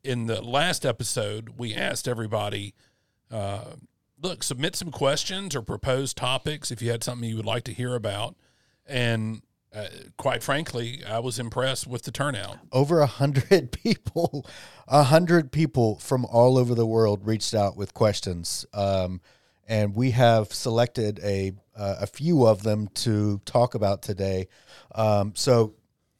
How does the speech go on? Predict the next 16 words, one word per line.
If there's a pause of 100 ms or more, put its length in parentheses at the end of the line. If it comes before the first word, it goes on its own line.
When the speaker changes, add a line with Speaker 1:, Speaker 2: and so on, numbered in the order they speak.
(120)
Speaker 2:
just, (400)
I
mean,
we
had
people,
we
had
a
young
lady
reach
out
from
India. (480)
Um,